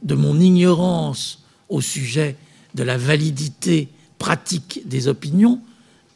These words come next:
Descartes dit, voilà la règle, suivre celle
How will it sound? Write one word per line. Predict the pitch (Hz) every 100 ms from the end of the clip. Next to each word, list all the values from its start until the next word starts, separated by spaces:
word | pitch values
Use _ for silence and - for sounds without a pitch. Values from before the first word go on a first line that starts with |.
| -
Descartes | 160 175 220 - -
dit, | 135 233 311
voilà | 180 151
la | 139
règle, | 139 226 220 220 - _ _ _ _ _
suivre | - - 254 240 160
celle | 147 - 220 226 196